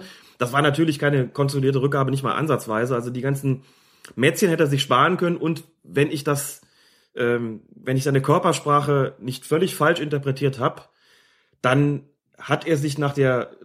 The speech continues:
doch sehr geringen Berührung durch Porté auch unter dem Aspekt fallen lassen, dass er gehofft hat, dass Wolfgang Stark ihn der aus der für ihn jetzt sehr peinlichen Situation befreien möge mit einem Freistoßpfiff. Das hat Wolfgang Stark nicht getan. Das hat Wolfgang Stark zu Recht nicht getan, denn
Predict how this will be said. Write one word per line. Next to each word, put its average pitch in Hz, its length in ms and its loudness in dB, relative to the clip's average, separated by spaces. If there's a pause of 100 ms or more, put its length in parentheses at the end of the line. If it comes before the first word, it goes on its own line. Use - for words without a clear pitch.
doch 131 140 0
sehr 135 200 4
geringen 156 380 2
Berührung 139 440 2
durch 131 180 -4
Porté 139 600 0 (760)
auch 143 160 2
unter 151 200 4
dem 151 240 2
Aspekt 143 380 -2
fallen 147 340 2
lassen, 143 500 -2 (140)
dass 131 260 -2
er 123 360 0 (140)
gehofft 135 480 0
hat, - 340 -4 (300)
dass 127 180 0
Wolfgang 139 280 2
Stark 135 300 0
ihn 139 140 -2
der 143 160 0
aus 131 140 -6
der 131 260 2
für 143 160 -6
ihn 147 240 -4
jetzt 139 180 0
sehr 135 140 2
peinlichen 143 420 0
Situation 139 720 0 (320)
befreien 143 480 2
möge 110 260 2
mit 101 140 -6
einem 107 220 -6
Freistoßpfiff. 123 800 -4 (1160)
Das 127 160 -2
hat 156 100 4
Wolfgang 156 280 2
Stark 151 260 2
nicht 139 160 0
getan. 156 560 0
Das 131 140 -2
hat 113 100 0
Wolfgang 117 260 -2
Stark - 480 -2
zu - 120 -2
Recht 120 300 0
nicht 175 180 0
getan, 175 420 -2
denn 147 440 0